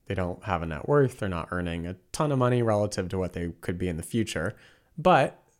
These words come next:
doctors have high income potential. Let's say your grandkid wants to go into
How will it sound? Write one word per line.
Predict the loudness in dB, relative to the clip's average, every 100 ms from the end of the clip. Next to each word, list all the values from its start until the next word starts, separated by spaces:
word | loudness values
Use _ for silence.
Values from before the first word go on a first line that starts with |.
| _
doctors | 0 0 0 0
have | 0 2
high | 2 2
income | 2 -2 -6
potential. | -6 -8 -8 -10 -12 -12 -20 _ _ -10
Let's | -4
say | 2
your | 2
grandkid | 4 2 4 2
wants | 2 0 0
to |
go | 2 2
into | 2 2